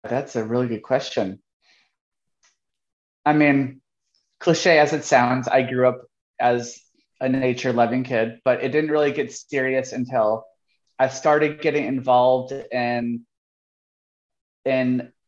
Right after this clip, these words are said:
activist groups, you know, whether it's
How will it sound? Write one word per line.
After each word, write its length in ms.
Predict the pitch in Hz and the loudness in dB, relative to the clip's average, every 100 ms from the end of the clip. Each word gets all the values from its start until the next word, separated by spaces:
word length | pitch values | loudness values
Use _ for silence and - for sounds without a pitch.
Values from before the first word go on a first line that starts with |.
| _ _ _ _ _ - | _ _ _ _ _ -4
activist 640 | 143 175 - 139 131 - - | 0 0 0 2 0 0 -2
groups, 720 | 117 113 113 113 - - - | 0 2 0 0 -4 -18 -8
you 120 | 135 | 0
know, 200 | 131 127 | 4 6
whether 440 | 123 127 120 127 123 | 6 4 6 4 4
it's 640 | - 120 117 - - - | 4 0 -2 -16 -18 -20